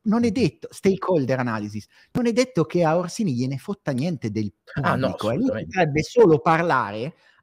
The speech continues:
Speaker 1: a venti, trenta, cinquanta persone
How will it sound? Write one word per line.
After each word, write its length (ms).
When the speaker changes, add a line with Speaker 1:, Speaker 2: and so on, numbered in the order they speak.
Speaker 1:
a 300
venti, 540
trenta, 420
cinquanta 600
persone 640